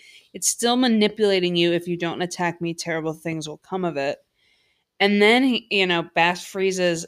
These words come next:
and Chronicler says, "Are you listening to me? Are you finally awake?" Which is, which is interesting.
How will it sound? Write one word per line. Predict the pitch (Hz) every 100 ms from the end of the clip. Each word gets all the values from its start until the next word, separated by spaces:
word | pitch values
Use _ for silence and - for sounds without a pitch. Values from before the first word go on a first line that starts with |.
| -
and | 170 165 156 156
Chronicler | 185 180 170 170 165
says, | 170 170 -
"Are | 185
you | 185 185 180
listening | 185 190 - 254 269
to | 269 285
me? | 294 311 311
Are | 185
you | 175 160
finally | - - 165 185 190
awake?" | 165 139 143 147 165 - - - _ _ _ _
Which | 180 170
is, | 165 156 151 - -
which | 196 180 180
is | 170 -
interesting. | 170 160 - 151 139